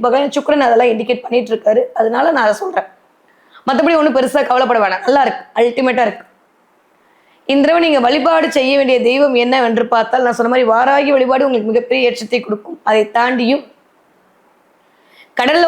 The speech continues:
ஓரமா இருக்கக்கூடிய, நதியோரமா இருக்கக்கூடிய அம்பிகை வழிபாடு, முருகன் வழிபாடு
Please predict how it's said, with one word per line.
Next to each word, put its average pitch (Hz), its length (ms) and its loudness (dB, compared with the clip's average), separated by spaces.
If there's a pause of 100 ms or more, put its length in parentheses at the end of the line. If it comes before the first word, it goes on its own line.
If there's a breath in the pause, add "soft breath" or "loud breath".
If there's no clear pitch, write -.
ஓரமா 320 300 2
இருக்கக்கூடிய, 262 520 0 (280)
நதியோரமா 294 580 2
இருக்கக்கூடிய 247 600 -2 (1300)
அம்பிகை 285 380 2
வழிபாடு, 262 440 2 (120)
முருகன் 294 300 2
வழிபாடு 262 340 0